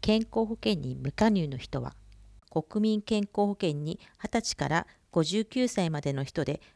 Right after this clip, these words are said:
公的年金に無加入の人は国民年金に、それぞれ加入する義務があります。加入してないと健康保険の給付や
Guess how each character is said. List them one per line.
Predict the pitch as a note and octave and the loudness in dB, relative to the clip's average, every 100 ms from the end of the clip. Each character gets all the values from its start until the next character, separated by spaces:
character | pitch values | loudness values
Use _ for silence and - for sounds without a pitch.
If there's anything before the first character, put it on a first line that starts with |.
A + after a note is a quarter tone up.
| _ | _
公 | - G#3+ | -4 -2
的 | G#3+ A3+ A3 | 0 0 2
年 | A3+ G#3+ | 2 0
金 | - D3+ | -2 -4
に | C#3+ | -4
無 | D3+ | -4
加 | - G3 | -2 0
入 | F#3+ D#3 | 2 0
の | C3+ | -4
人 | - - | -6 -6
は | - - - | -6 -8 -8
国 | F3+ | 0
民 | F#3+ F#3 | 2 2
年 | F#3 E3+ | 0 -2
金 | - - - | -4 -10 -8
に、 | - - _ _ _ _ _ _ - _ _ _ _ _ _ - - - - - - - | -10 -12 _ _ _ _ _ _ -20 _ _ _ _ _ _ -20 -20 -20 -20 -20 -20 -4
そ | - | 4
れ | A#3 | 6
ぞ | A#3+ F3 | 8 6
れ | C#3 | 4
加 | - F3+ | 2 4
入 | A3+ | 4
す | A3+ A3+ | 2 2
る | A3+ | 0
義 | A3 | 2
務 | A3 D#3+ | 2 2
が | |
あ | C3+ | 0
り | - | -4
ま | - | -6
す。 | - - _ _ - - | -8 -12 _ _ -20 -6
加 | - | 4
入 | G#3 A#3+ | 6 6
し | A#3 | 4
て | - | 2
な | A3+ A3+ | 4 4
い | G#3+ | 2
と | C3+ | -2
健 | - A3+ | 2 2
康 | - A#3 | 2 2
保 | A#3 | 2
険 | - D#3+ | 0 0
の | C#3+ | -2
給 | - E3+ | 0 0
付 | E3+ D#3+ | 0 0
や | D#3 | 0